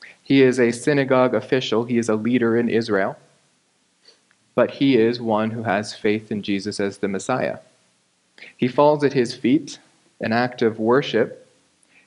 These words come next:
and he asks Jesus to come cure his daughter who is about to die. His daughter is about twelve years old. He says, "Please come lay your hands on her so that she will get well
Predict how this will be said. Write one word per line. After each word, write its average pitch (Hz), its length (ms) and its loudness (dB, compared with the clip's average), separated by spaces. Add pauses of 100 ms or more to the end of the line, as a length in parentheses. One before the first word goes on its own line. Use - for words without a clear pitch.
(100)
and 120 140 -2
he 120 140 2
asks 143 500 -2
Jesus 113 440 -2
to 120 140 -6
come 127 500 -4 (320)
cure 117 360 0
his 107 200 -4
daughter 113 420 2
who 107 160 -2
is 107 120 -4
about 101 360 -2
to - 80 -20
die. 113 420 -2 (500)
His 117 100 -6
daughter 113 380 4
is 104 220 -2
about 104 420 -4
twelve 110 320 -2
years 104 220 -2
old. 131 340 0 (1000)
He 135 100 0
says, 131 380 0
"Please 139 340 0
come 135 320 -2
lay 123 160 4
your 123 200 0
hands 131 360 -2
on 117 200 0
her 113 200 0
so 113 180 -6
that 107 200 -2
she - 180 -4
will 120 160 -2
get 110 300 -4
well 101 420 -2